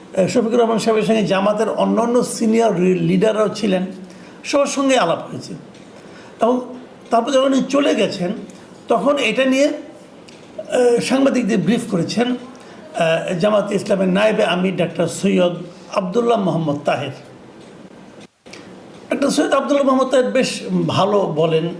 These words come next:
গুছিয়ে বলতে পারেন, এ, রসিকতাও ভালো করতে পারেন। তো আবদুল্লাহ মোহাম্মদ তাহের যখন ব্রিফিং করেন, সেই ব্রিফিংয়ে উনি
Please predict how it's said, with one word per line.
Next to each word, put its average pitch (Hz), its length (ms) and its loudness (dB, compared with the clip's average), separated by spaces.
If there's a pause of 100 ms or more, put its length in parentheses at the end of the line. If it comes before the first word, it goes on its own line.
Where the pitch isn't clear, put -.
(360)
গুছিয়ে 196 360 0
বলতে 147 280 -4
পারেন, 135 240 -4
এ, - 1300 -2
রসিকতাও 226 400 2
ভালো 156 220 -2
করতে - 260 -6
পারেন। - 320 -4 (640)
তো 196 340 2
আবদুল্লাহ 254 320 2
মোহাম্মদ 254 340 2
তাহের 214 640 2 (280)
যখন 208 180 2
ব্রিফিং 254 560 2
করেন, 135 320 -2 (640)
সেই 240 180 0
ব্রিফিংয়ে 233 420 2
উনি 277 340 2